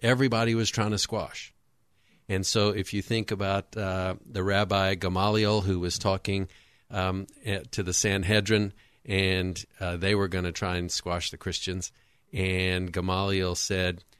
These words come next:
"Be very careful, because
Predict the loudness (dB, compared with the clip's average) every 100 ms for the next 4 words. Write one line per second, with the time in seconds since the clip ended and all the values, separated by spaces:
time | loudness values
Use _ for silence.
0 | _ -2 0 2 2 2 2 -2 -2 -6
1 | -8 -14 _ _ _ _ -4 -2 0 0
2 | 2 2 0 -4